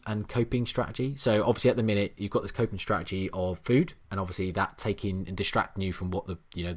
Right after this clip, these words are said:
whatever the problem is, these low mood states or whatever the issue of your is at the moment, we're trying to basically distract ourselves with this food. Um, that's what binge eating does. It serves that function. So if we can find a better solution, and again, it's something that I, I had a conversation with one of my clients, I think it was either last week or before, exactly this,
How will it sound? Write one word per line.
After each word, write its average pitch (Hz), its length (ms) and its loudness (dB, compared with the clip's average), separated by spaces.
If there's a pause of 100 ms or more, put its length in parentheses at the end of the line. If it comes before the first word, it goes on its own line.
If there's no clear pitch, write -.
whatever 101 280 -2
the 175 80 0
problem 92 320 0
is, 110 160 2
these 98 160 -4
low 95 120 2
mood 117 240 4
states 117 360 2
or 101 60 2
whatever 92 260 0
the 95 80 0
issue 95 200 -4
of 92 80 -2
your 92 300 -4
is 87 100 -2
at 85 60 -8
the 92 60 -6
moment, 87 240 -2
we're 78 60 -4
trying 90 220 -2
to - 140 -12
basically 98 320 -2
distract - 340 -4
ourselves 87 300 -4
with 90 80 -6
this 85 80 -8
food. - 420 -6 (680)
Um, 101 400 4 (1200)
that's 139 200 8
what 120 140 4
binge 110 180 6
eating 98 140 2
does. 95 180 4
It 82 60 -4
serves 101 300 2
that - 160 -2
function. 92 340 -4
So 95 300 0 (180)
if 120 160 -2
we 160 80 6
can 147 120 2
find 123 180 8
a - 20 8
better - 320 2
solution, 135 540 4
and 120 80 2
again, 117 200 4
it's 104 100 -2
something 120 220 2
that 104 60 2
I, 101 260 4
I 110 140 4
had 113 160 2
a 104 40 0
conversation 101 440 -2
with 98 100 2
one 95 120 0
of 90 40 0
my - 40 -18
clients, 92 440 0
I - 60 -10
think 123 160 -2
it 101 40 -2
was 92 100 -4
either 90 100 -2
last 87 220 -2
week 80 100 -8
or 92 60 -4
before, 90 340 0
exactly 92 500 0
this, 107 320 -2